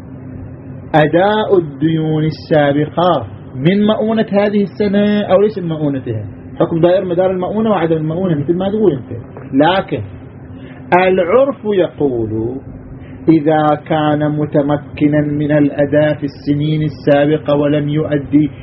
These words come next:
إلى هذه السنة لا يعد الأداء من مؤونة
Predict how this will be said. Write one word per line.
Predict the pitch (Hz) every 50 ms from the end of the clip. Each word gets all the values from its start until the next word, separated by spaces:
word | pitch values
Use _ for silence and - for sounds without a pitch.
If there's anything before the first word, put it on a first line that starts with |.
| - - 143
إلى | 147 147 147 151 151 131
هذه | 143 151 151 147 143 147 147
السنة | 151 147 - - 165 160 170 196 214 233 240 240 240 233 220 - - - - -
لا | 202 214 254 302 320 302
يعد | 277 262 214 226 226 180 175
الأداء | 220 214 - 208 202 196 220 208 202 196
من | 196 208 220 208 196 190
مؤونة | 202 196 190 185 185 175 165